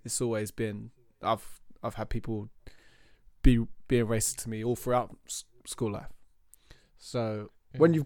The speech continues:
Speaker 1: got certain people that you're like, even though you've never had a run-in with them, you've never seen them say anything, you probably assume anyway.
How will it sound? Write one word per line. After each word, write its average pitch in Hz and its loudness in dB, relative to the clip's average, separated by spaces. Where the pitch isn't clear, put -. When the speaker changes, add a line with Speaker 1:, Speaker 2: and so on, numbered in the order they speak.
Speaker 1:
got 139 2
certain 147 4
people 117 -2
that 123 0
you're 123 0
like, - -6
even 196 8
though 165 10
you've 160 -2
never 190 10
had 175 6
a 156 4
run-in 156 4
with 156 -2
them, 156 4
you've 143 -4
never 143 -2
seen 147 0
them 143 -4
say 135 2
anything, 131 -2
you 311 -6
probably 185 10
assume 127 0
anyway. 113 -4